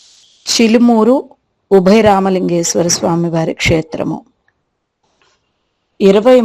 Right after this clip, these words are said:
మూడు ఆగస్టు రెండు వేల ఇరవై ఐదు శని అమావాస్య. ఈ శని అమావాస్యని పోలాల అమావాస్య అని కూడా మనం చేస్తాము. ఈ పోలాల అమావాస్య నాడు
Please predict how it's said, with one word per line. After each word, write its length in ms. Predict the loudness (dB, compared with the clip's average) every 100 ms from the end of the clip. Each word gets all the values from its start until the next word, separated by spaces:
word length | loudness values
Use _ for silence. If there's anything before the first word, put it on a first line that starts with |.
| 0
మూడు 260 | 0 0 0 -2 _ _ -4
ఆగస్టు 480 | 0 0 -2 -2 -4 -4 _ -6
రెండు 180 | -2 2 2
వేల 180 | 2 2 2
ఇరవై 240 | 2 2 2 2
ఐదు 180 | 2 -2 -2 _ -6
శని 260 | 0 2 0 -2 -2
అమావాస్య. 680 | -2 -2 -4 -6 -6 -8 -8 _ _ _ _ _ _ _ _ _ _ _ -2
ఈ 20 | 2 2 -2 _ -2
శని 220 | 2 2 2 0
అమావాస్యని 760 | 0 0 0 -2 -2 -2 0 -2 -6 -10 _ _ _ _ _ _ _ _ _ _ _ _ _ 2
పోలాల 500 | 4 4 4 4 2 2
అమావాస్య 800 | 2 2 2 0 0 -4 0 0 -2 _ _ _ -2
అని 160 | -2 -2
కూడా 160 | -2 0 -2
మనం 160 | -4 -6
చేస్తాము. 500 | -8 -8 -10 -12 -12 -14 _ _ _ _ _ _ _ _ _ _ -4
ఈ 100 | -4 0
పోలాల 380 | 0 2 2 2 2
అమావాస్య 540 | 4 4 2 0 0 0 2
నాడు 200 | 2